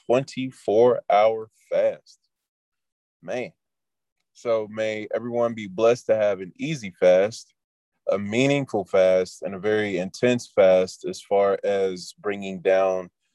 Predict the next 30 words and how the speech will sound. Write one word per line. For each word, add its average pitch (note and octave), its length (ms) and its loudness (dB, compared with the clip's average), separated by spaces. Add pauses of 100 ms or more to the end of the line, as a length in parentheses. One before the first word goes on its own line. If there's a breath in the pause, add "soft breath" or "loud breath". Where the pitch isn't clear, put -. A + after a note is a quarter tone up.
(200)
the G2+ 80 -2
Mashiach G2 680 6 (260)
and F#2 160 -6 (120)
actualizing F#2+ 920 0
the F2 100 -12
spark A2+ 460 2
of F#2 80 -16
Mashiach F#2 600 -6
within F#2+ 260 -10
our F2+ 140 -6
very E2+ 300 -8
being. E2+ 440 -16 (960)
You G#2 100 -2
know, G#2 320 6
for G2+ 680 0 (600)
everything A#2+ 640 0
that G#2 180 -2
we A2 160 -10
will G#2+ 240 -10
experience A2+ 560 -4
in G2+ 80 -6
the F#2+ 100 -6
keynote A2 640 2 (220)
and, F#2+ 500 -4
and F#2+ 320 -8
the F#2 80 -8
different F2+ 380 -6
prayer A2+ 240 4
services, G2+ 680 -4
the F#2 340 -12